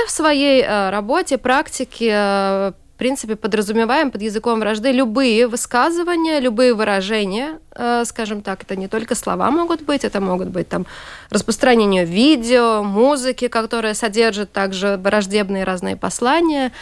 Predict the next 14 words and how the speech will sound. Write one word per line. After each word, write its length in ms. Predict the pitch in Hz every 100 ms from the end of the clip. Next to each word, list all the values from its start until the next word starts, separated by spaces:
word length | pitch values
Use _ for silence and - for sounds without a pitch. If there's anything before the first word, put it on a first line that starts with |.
| - - - -
любые 420 | 247 226 277 240
выражения, 580 | 220 226 226 339 403 330
которые 360 | 254 262 247
направлены, 640 | 240 240 285 320 277 254 233
в 160 | 160
принципе, 440 | - 254 233 - 208
на 220 | 220 220
разжигание 640 | 208 - 202 185 185 185
ненависти, 1000 | 185 233 320 349 359 - - 339 330 311
на 320 | 220 220 220
уничижение 760 | 214 220 226 240 226 254 220 202
определенной 600 | - 190 208 208 196 180
группы 420 | 196 208 190 190
людей, 520 | 180 175 226 294 349